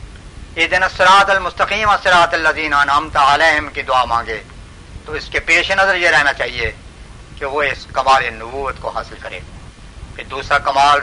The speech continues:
صدیقوں کا کمال ہے۔ صدیق مبالغہ کا صیغہ ہے، یعنی جو بالکل راست بازی میں فنا شدہ ہو اور کمال درجے کا پابند راست باز اور عاشق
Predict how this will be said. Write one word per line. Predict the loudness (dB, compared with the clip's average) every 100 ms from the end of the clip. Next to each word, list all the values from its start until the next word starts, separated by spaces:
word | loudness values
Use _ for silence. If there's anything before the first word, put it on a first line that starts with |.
| 0
صدیقوں | -6 -2 -2 0
کا | -2 -2
کمال | 0 2 0
ہے۔ | -2 -8 -12 -20 -20 -18 -16 -10
صدیق | -8 -4 0 0 -2 -6
مبالغہ | -2 2 4 6 4
کا | 2 -2
صیغہ | -2 0
ہے، | 0 -2 -6 -16 -16 -6
یعنی | -6 -2
جو | -4 -2
بالکل | -2 2 4
راست | 4 2 2
بازی | 2 2
میں | -4 -4
فنا | 0 0 0
شدہ | -2 -2
ہو | -2 -6 -16 -18 -18 -4 2
اور | 4 6 4 0
کمال | -2 2 4 6 4 2
درجے | 0 2 2
کا | 0 2
پابند | 2 4 0 -2 -14 -18 -18 -12 2
راست | 6 6 4 0
باز | 4 6 6 2 -8 -20 -20 -18 0 4
اور | 6 6
عاشق | 4 2 0 -8